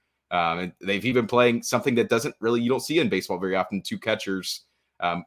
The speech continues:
with Dominic Temez playing the designated hitter every now and then and putting Gossett at catcher. So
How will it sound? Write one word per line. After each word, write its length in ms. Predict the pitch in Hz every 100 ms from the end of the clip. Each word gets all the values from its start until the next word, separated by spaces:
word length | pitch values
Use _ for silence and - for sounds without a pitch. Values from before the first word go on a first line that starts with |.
| _
with 160 | 92
Dominic 320 | - 104 101 -
Temez 460 | 104 98 98 95
playing 220 | - 104
the 120 | 92 87 _
designated 440 | 104 101 101 95
hitter 180 | 107 101
every 160 | 98
now 200 | 98 98
and 100 | 98
then 140 | 95 95
and 240 | 87 90
putting 180 | 85 98
Gossett 320 | 92 - 98
at 80 | 87
catcher. 340 | - 104 - 78
So 360 | - 98 90